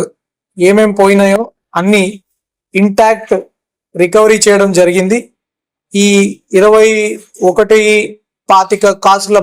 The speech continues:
బంగారం, ఎనిమిది కేజీల వరకు వెండి సామాన్లు, ఒక ఇరవై వేలు వరకు డబ్బు కూడా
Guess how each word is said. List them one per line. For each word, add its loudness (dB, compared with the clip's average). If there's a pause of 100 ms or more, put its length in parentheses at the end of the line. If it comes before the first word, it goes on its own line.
బంగారం, 0 (1040)
ఎనిమిది 2
కేజీల 2 (100)
వరకు 0 (340)
వెండి 0
సామాన్లు, 0 (840)
ఒక -4 (180)
ఇరవై 4 (100)
వేలు 4
వరకు 0 (540)
డబ్బు 0 (120)
కూడా 4